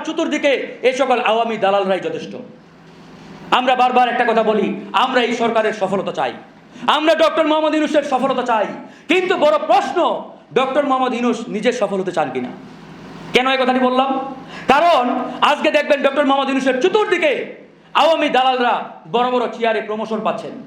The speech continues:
যারা বিগত পনেরো বছরে শেখ হাসিনার সুবিধাভোগী ছিলেন, উচ্ছিষ্টভোগী ছিলেন, যাদের গায়ে হাসিনার একটা আঁচড়ও পড়ে নাই, এরা উপদেষ্টা হচ্ছেন,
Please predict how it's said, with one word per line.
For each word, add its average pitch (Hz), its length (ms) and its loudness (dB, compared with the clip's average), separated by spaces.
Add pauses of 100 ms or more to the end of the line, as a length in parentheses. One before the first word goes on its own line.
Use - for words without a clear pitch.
(800)
যারা 339 280 4
বিগত 339 520 2
পনেরো 403 340 4
বছরে 320 540 0 (200)
শেখ 330 300 2
হাসিনার 320 300 0
সুবিধাভোগী 370 580 2
ছিলেন, 262 300 -4 (280)
উচ্ছিষ্টভোগী 330 680 2
ছিলেন, 269 300 -2 (280)
যাদের 330 380 2
গায়ে 302 440 2 (120)
হাসিনার 320 380 2
একটা 302 180 0
আঁচড়ও 330 400 2
পড়ে 320 160 2
নাই, 269 160 -2 (420)
এরা 247 180 2
উপদেষ্টা 196 400 -2
হচ্ছেন, 147 280 -6